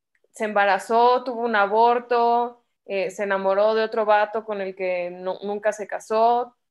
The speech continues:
tuvo una hija de ese señor, y, y ella cuenta cómo fue a través, y volviendo a lo que decía Fer de la naturaleza, que fue a través de la naturaleza, porque su, su pareja era,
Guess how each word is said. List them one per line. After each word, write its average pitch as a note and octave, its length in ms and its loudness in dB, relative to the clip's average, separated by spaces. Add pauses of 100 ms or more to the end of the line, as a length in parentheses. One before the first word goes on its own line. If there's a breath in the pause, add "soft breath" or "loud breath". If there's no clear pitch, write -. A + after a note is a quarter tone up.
(140)
tuvo A3+ 300 -4
una G#3+ 200 0
hija B3 360 -2
de G#3 100 0
ese G3+ 460 -4
señor, G#3+ 600 -2 (400)
y, A3 360 -6
y A3+ 160 0
ella C#4 260 0
cuenta C#4+ 400 0
cómo C#4 560 2
fue A#3+ 180 0
a A#3+ 120 2
través, C#4+ 560 2
y A3 100 -8
volviendo G#3+ 440 -4
a - 20 -2
lo C#4 100 -4
que B3 100 -6
decía A#3 360 -6
Fer A#3+ 240 -6
de B3 80 -2
la A#3 100 -2
naturaleza, G3+ 680 -6
que A#3 120 -12
fue A3 120 -4
a G#3+ 60 -4
través C4 240 0
de C#4+ 80 2
la C4 120 -2
naturaleza, A3 760 -4
porque G3 240 -14
su, F3+ 420 -10 (120)
su F3+ 560 -16
pareja G3+ 420 -2
era, G#3+ 480 -2